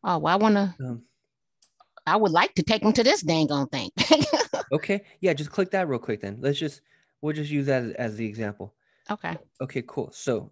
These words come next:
Speaker 2: we'll hit continue. Okay, good.
Speaker 1: Mm-hmm.
Speaker 2: Okay. So we'll scroll down and then all we're gonna put over here is the add button, the call to action button. And that's the action to the freebie page, or that's the action to the, to the challenge page.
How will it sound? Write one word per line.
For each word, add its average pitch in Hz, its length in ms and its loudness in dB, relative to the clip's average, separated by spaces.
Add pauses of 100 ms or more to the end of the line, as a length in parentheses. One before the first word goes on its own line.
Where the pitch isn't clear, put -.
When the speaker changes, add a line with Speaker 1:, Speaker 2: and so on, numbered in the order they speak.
Speaker 2:
we'll 127 120 -4
hit 147 140 -2
continue. 139 500 -6 (240)
Okay, 131 200 -6
good. 127 220 -2
Speaker 1:
Mm-hmm. - 420 -8
Speaker 2:
Okay. - 240 -6 (480)
So 139 400 2 (220)
we'll 139 120 2
scroll 160 300 2
down 175 360 -2 (180)
and 135 140 2
then 131 100 0
all 143 300 0
we're 180 140 0
gonna 180 160 0
put 180 200 -4
over 170 160 -2
here 160 360 -2
is 120 240 -4
the 127 260 -6
add 123 240 -4
button, 104 260 -2
the 101 80 -6
call - 240 -4
to 123 160 -2
action 117 300 -6
button. 95 260 -8
And 107 160 -6
that's 123 200 -6
the 131 160 -8
action 131 420 -4
to - 120 -12
the 110 100 -8
freebie 185 380 -4
page, 165 520 -8
or 143 240 4
that's 127 200 -4
the 127 140 -8
action 117 380 -6
to - 120 -14
the, 101 220 -6
to - 140 -20
the 101 80 -8
challenge 160 460 -6
page. 147 380 -8